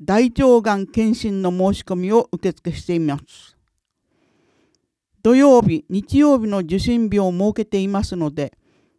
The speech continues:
平日の受診が難しい方は、この機会に受診されることをお勧めします。市で受けられる集団がん検診の内容。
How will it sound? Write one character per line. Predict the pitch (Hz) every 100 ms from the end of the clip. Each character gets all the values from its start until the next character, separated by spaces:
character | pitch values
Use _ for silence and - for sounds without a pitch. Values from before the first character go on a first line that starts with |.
| _
平 | - 240 262
日 | 220 240 247
の | 233
受 | 190 214
診 | - 220
が | 208
難 | 202 208 254 269
し | 262 262 226
い |
方 | 196 - 170
は、 | 156 - _ _ _ _
こ | 214
の | 240
機 | 233 -
会 | 233 226 208
に | 214 - 151
受 | 160 190
診 | 233 226
さ | 220 208
れ | 208
る | 190
こ | 190
と | - 240
を | 226 -
お | -
勧 | 180 - 160
め | 160
し | - 147
ま | 135
す。 | - - - _ _ _ _ _ _ _ _ _ _ _ _ _ _ _ _ _
市 | - 269
で | 285 247
受 | 214 226
け | 214
ら | 202
れ | 190
る | 175 190 -
集 | - 226 240
団 | 226 220 202
が | 208 226
ん | 233
検 | 240 233 220
診 | - 196 185
の | 214 226 -
内 | 165 165 156
容。 | 156 147 139